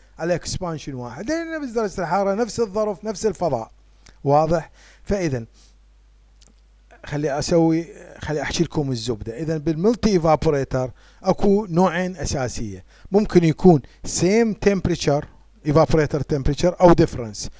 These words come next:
بالنسبه للسيم تمبريتشر، بالنسبه للسيم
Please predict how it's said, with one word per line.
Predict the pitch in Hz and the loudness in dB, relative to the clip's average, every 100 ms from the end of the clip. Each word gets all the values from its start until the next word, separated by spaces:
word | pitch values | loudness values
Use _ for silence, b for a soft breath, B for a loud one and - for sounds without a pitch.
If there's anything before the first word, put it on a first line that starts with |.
| b b b | b b b
بالنسبه | 170 226 320 - 269 | 0 2 0 2 4
للسيم | 226 208 - 220 | 4 2 2 2
تمبريتشر، | 196 185 156 156 143 135 127 - - _ - | 4 2 4 2 2 -2 -4 -8 -20 _ -6
بالنسبه | 139 196 - 196 | -2 0 2 2
للسيم | 160 - 160 | 2 0 -4